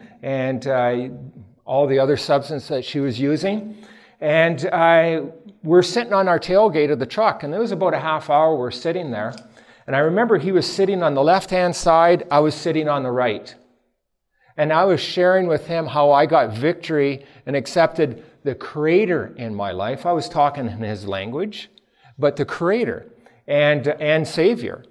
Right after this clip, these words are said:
And, uh, he looked at me at one time and he goes, "Jerry," he says, "the problem is you're not sharing." And I thought he was gonna hit me up for money when he was saying that, right? I says, "Ron,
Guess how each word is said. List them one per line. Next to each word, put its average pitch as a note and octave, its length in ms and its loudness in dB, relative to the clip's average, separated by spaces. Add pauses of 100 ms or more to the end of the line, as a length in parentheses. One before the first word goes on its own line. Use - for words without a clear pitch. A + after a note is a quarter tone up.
(420)
And, D3+ 480 2
uh, D3 120 -6
he D3 200 0
looked A#3 260 2
at D#3 160 2
me D3 140 0
at C3 100 0
one C#3 200 0
time D#3+ 340 0
and D#3+ 80 -2
he D3+ 60 0
goes, C#3+ 420 0 (160)
"Jerry," C#3 640 0 (460)
he F3 120 0
says, E3+ 360 -4 (400)
"the D3+ 100 -8
problem F3+ 480 2
is C3+ 220 -2
you're C#3+ 120 -4
not C#3 260 -2
sharing." C3 580 -6 (400)
And D3 120 -2
I G3 140 4
thought D3+ 280 0
he D3 60 -4
was C#3 140 -4
gonna C3+ 180 -8
hit B2+ 240 -14
me B2+ 120 -10
up C3 160 -12
for B2 100 -12
money C3 320 -6
when G2+ 160 -10
he G#2 100 -14
was A#2+ 160 -10
saying B3 300 -10
that, F#2+ 180 -12
right? A#2+ 380 -10 (300)
I D#3 100 2
says, D#3 260 -2
"Ron, E3+ 600 0